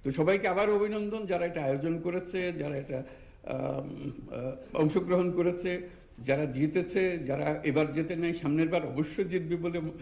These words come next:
মন এখন থেকে ঠিক করে ফেলেছে। তাদের, তাদের অভিভাবকদের, তাদের মা বাপদের, আহ,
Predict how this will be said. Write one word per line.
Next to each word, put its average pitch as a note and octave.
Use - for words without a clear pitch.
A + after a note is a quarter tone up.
মন D#3
এখন D#3
থেকে F#3
ঠিক F#3
করে F3+
ফেলেছে। F3+
তাদের, D#3
তাদের D#3
অভিভাবকদের, F3+
তাদের D#3+
মা D3
বাপদের, F3
আহ, -